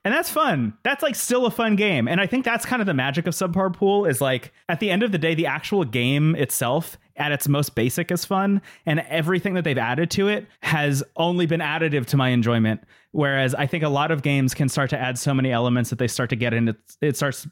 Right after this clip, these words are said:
get in its own way and starts to end up becoming a game that feels, like, bloated, or I start to run into challenges that I don't feel like I wanna really engage with. Subpar Pool is fun in that all of these augments are actually, like, challenging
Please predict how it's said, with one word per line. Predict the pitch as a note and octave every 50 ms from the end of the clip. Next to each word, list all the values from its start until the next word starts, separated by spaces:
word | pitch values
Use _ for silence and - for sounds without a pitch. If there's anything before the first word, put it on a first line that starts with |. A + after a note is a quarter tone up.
| _ _ -
get | C#3 C3 B2+
in | B2+ B2+
its | A2+ -
own | B2+ A#2+ A#2+ A2
way | A2 G#2+ A#2 B2+
and | B2+ A#2+ A2
starts | - B2 A#2 A2+ -
to | C3+ B2
end | A2+ A#2+ A#2+ A#2+
up | A#2+ -
becoming | - A#2+ - - A#2 A2+ A#2
a | A2
game | G#2+ A2 G#2+ A2+
that | A2
feels, | - B2 A2
like, | G#2+ G2 -
bloated, | - E3 E3+ E3 D#3+ D3+ D#3 D3+ C#3+ C#3+ - - - - - -
or | C#3+ C3 B2+ A#2+ G2+ F2+
I | A#2+ B2 A#2
start | - - D3+ C3+ B2 -
to | C3
run | A#2 B2+ C3 C3
into | C3+ C3 B2+
challenges | A#2 - C3+ C3+ C3+ C#3+ C#3 C3+ C#3 C3
that | C3
I | A#2
don't | A#2+ A#2 -
feel | - B2
like | A2 G#2
I | A2+ A2
wanna | G#2+ A2+ A2+ G#2+
really | A2 G#2+ G#2+ G#2+ G2+
engage | A2 A2+ G#2 D#3 E3 D#3 C3+
with. | C#3 D3 C#3+ C#3 - - _ _ -
Subpar | - B3 C4+ C4+ - G#3 E3+ D#3
Pool | - B3+ C#4+ A3+ D#3+ C#3
is | C3 -
fun | - - D#3+ D3+ D3 C#3+ C#3+
in | D3 C3+ D3 C#3 C#3
that | C3+ C3 B2 B2+ B2 - _ -
all | - D3+ D3+ D3+
of | C#3+
these | C#3+ C#3 B2
augments | C#3 B2+ C3 B2+ A#2+ C3+ B2+ A2+ -
are | - C#3 C#3 C#3 C#3+
actually, | B2 B2+ C3 C3 - - D#3+ D3 C3+ C3+
like, | B2+ B2 A#2 A2+ - -
challenging | - - - E3 C#3 C#3+ D3+ D3+ D3+ D3+ D3 B2+ B2+ C3+ B2+ B2 B2 B2 A#2+